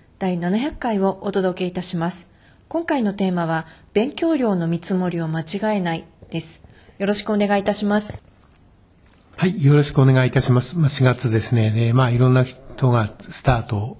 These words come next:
Speaker 2: されると思います。えー、新しい学校に、えー、進学された方も多いと思うんですね。で、新しい環境で、まあ、一生懸命やってるって方多いと思います。でですね、あの、ここを、あの、やはりあの、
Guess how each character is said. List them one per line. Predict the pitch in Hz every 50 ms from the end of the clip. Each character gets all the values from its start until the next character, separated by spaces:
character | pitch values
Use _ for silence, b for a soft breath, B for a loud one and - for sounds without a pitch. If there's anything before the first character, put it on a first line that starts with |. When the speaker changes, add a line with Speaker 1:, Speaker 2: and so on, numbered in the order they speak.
| -
Speaker 2:
さ | - - - 110
れ | 104
る | 104
と | - -
思 | 104 104
い |
ま | 104 101
す。 | - B B B B B B B B -
え | 127 117 117
ー、 | 117 110
新 | - 120 113
し | - -
い | 110
学 | 107 107 104
校 | - - 113 110 113
に、 | 123 151 170 175 180 175 B B B B B B B -
え | - 117
ー、 |
進 | - - 123 113
学 | 110 104 101
さ | - 113
れ | 110 107
た | - 113
方 | 110 107 - 113
も | 110 127
多 | 139
い | 131
と | 139 -
思 | 98 98
う | 98
ん | 92
で | 98
す | 110 131
ね。 | 151 160 - - - b b b b b -
で、 | - 123
新 | 120 113 - 123 117 110
し | - -
い | 110
環 | - 104 101
境 | 98 - 156 170
で、 | 170 214 208 165
ま | 135 110
あ、 | 104
一 | 92 -
生 | -
懸 | - 101
命 | 92 85
や | 87
っ | -
て | - 143
る | 175
っ | 180
て | - -
方 | 107 98 - 95 92
多 | 95
い | 95
と | - -
思 | 92 -
い |
ま | - -
す。 | - - b b b b b b b b b b -
で | - 151 147
で | 135
す | - -
ね、 | 139 131
あ | 127
の、 | 131 131 127 123 123 123 117 117 113 -
こ | - - -
こ | - 151 147 151 151 156 151 156 156 160 170 175 175 165 143 131
を、 | 147 175 131
あ | 120 117
の、 | 117 117 117
や | 120 127
は | 151
り | 151 143
あ | 131
の、 | 120 120 113 113 110 110 131 -